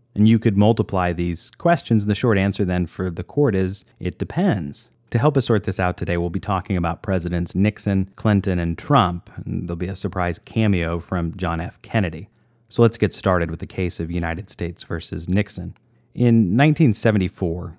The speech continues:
in the late stages of the Watergate investigation, with the House of Representatives taking up impeachment hearings against the President of the United States,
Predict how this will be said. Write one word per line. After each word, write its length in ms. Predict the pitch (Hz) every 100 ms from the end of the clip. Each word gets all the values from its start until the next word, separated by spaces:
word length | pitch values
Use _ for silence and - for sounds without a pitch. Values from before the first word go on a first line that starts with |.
| _ _ _ _
in 60 | 95
the 80 |
late 320 | 95 98 104 -
stages 540 | - 98 98 95 92
of 80 | 87
the 80 | 85
Watergate 540 | 85 90 92 95 90
investigation, 840 | 87 87 87 - 82 80 - 85
with 100 | 85
the 60 | 80
House 240 | 104 101
of 80 | 104
Representatives 680 | 95 95 87 92 90 90 -
taking 340 | 98 87 90
up 160 | 87 -
impeachment 580 | 87 - 101 95 92 87
hearings 480 | 95 87 87 87 85
against 380 | 82 90 82
the 80 | -
President 560 | - 104 95 90 87 85
of 80 | 85
the 60 |
United 340 | 85 85 87 87
States, 480 | - 92 82 -